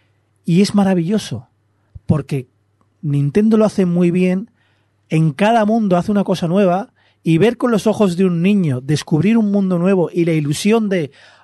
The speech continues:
"Ala, mira lo que hace este, ala, me convierto en un dinosaurio, ala, ahora me convierto en esta otra cosa", es increíble.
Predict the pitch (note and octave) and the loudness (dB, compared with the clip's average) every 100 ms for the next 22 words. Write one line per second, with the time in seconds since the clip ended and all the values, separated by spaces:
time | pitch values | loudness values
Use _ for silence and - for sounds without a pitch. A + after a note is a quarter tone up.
0 | _ F3 A#3 B3 A3+ A#3+ A#3 A3 - G3 | _ -2 2 2 2 0 0 0 0 0
1 | A3 - G3+ F3 - E3 G#3 A3+ F#3+ F#3+ | 0 -2 -4 -4 -6 -4 0 0 -2 -2
2 | F3 F3+ G#3 G#3+ G#3 G3 F3 G3 G#3 G3+ | -2 -2 -2 -2 -2 -2 -2 0 2 0
3 | F#3+ D#3+ F#3+ G#3 G3+ G3 G3 F#3+ F#3+ F#3+ | -2 -4 -2 0 2 0 -2 -2 -2 -2
4 | F3+ G3 F3 E3 F#3+ F#3+ F#3+ - - - | -6 0 0 0 0 0 -2 -4 -16 -18
5 | _ _ _ _ _ _ _ _ _ A3 | _ _ _ _ _ _ _ _ _ -2
6 | A3+ B3+ A#3 F3+ F3+ A#3+ F3 A#2 | 0 0 0 2 2 4 2 -2